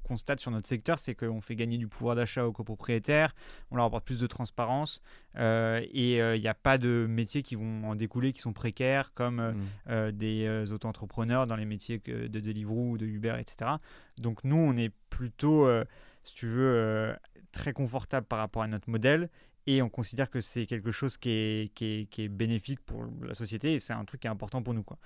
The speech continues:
Speaker 2: Les syndics, ils pourraient
Speaker 1: Ouais.
Speaker 2: devenir des clients aussi, tu, vous pourriez proposer le soft ou pas, ou ça a pas vocation,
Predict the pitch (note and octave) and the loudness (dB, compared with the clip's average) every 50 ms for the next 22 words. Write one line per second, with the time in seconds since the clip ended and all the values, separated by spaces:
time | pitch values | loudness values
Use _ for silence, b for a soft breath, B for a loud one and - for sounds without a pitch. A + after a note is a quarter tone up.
0 | - B2 A#2 - C3+ C3 A#2+ C#3+ D#3+ D#3+ C#3+ - C3+ B2+ C3 A#2+ A#2+ B2 C3 A#2+ | -2 0 2 4 4 4 4 4 0 -2 -2 0 2 2 2 4 4 2 2 2
1 | A#2+ A#2 A2+ - - - B2 C3 D#3 F3+ F3+ D3 B2+ - - F3 G3+ G3 - E3+ | 2 0 -2 -2 -4 -4 -2 0 0 2 0 0 0 -2 -4 -4 -4 -2 -2 -2
2 | A2+ G#2+ - - A2+ B2 C#3 C#3 - - C3+ - C3+ B2+ A#2 B2 C3 A#2 - - | -2 2 4 4 4 6 4 4 4 4 4 4 2 2 4 2 2 0 0 0
3 | - A#2 - - - B2+ A2+ G2+ - B2 G#2+ A2+ A2 - A#2+ A2 - B2 A#2 A2 | -2 -2 -2 -2 -4 -4 -2 2 4 4 4 4 2 2 2 2 4 4 4 4
4 | A2+ G#2+ - A2+ G2+ F#2 - - G2+ F#2 | 2 0 0 0 -2 -2 -2 -4 -4 -6